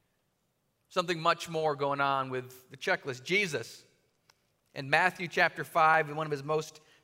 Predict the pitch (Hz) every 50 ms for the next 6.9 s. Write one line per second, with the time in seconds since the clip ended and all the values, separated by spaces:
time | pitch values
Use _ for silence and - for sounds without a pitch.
0 | _ _ - 185 180 180 175 175 165 - - 190 180 180 180 180 180 165 147 135
1 | - - 185 180 180 170 165 156 151 147 147 156 160 160 165 160 - - - _
2 | _ _ _ _ _ _ _ _ _ _ _ _ _ _ _ _ _ _ _ _
3 | _ _ _ _ _ _ _ - 160 156 156 151 151 156 160 160 160 147 - -
4 | - 156 147 143 139 139 - - - 143 131 - - - 185 165 - - 127 123
5 | - - 135 127 127 123 - - 160 151 139 131 123 123 - - 156 151 147 143
6 | 139 131 131 139 139 131 - - 151 139 131 131 131 139 135 123 123